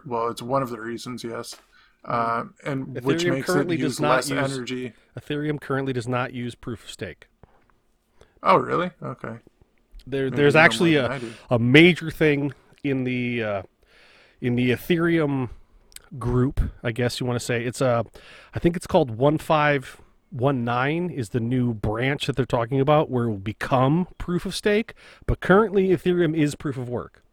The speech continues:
Speaker 1: Okay, well, that's good. Okay, so Ethereum, oh, I was gonna talk about reasons why it's bad again. Uh, I'm
Speaker 2: Nope.
Speaker 1: trying to think of reasons
Speaker 2: Talk ab-,
Speaker 1: why it's
Speaker 2: you gotta
Speaker 1: good.
Speaker 2: talk about reasons why it's good first.
Speaker 1: Okay.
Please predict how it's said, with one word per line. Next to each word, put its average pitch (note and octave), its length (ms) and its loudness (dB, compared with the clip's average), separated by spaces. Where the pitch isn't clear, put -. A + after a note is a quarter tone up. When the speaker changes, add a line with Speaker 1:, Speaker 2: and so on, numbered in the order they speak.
Speaker 1:
Okay, A#2+ 260 -8
well, A2+ 180 -14
that's A#2+ 220 -10
good. A#2 240 -8
Okay, D#3 240 2
so E3 220 2
Ethereum, F#3+ 520 -2
oh, B2 320 -4
I - 100 -8
was A#2 140 -4
gonna B2 180 -8
talk A#2+ 280 -6
about A#2+ 140 -4
reasons A2+ 320 -8
why A2 120 -4
it's A2 120 -12
bad A2 340 -6
again. A2+ 320 -12
Uh, B2 200 -2
I'm B2 60 0
Speaker 2:
Nope. D3+ 100 4
Speaker 1:
trying C#3+ 140 2
to C#3 80 0
think C3+ 200 -4
of C3 100 2
reasons A#2+ 160 -2
Speaker 2:
Talk C#3+ 200 6
ab-, F#3+ 80 2
Speaker 1:
why A#2 100 -2
it's A2+ 100 -6
Speaker 2:
you C3 80 -10
gotta D3+ 200 8
Speaker 1:
good. D3 60 -4
Speaker 2:
talk F#3 160 6
about G3 200 2
reasons F3 280 0
why F#3+ 100 2
it's F3 120 -2
good E3+ 200 2
first. - 520 -4
Speaker 1:
Okay. A2 500 -12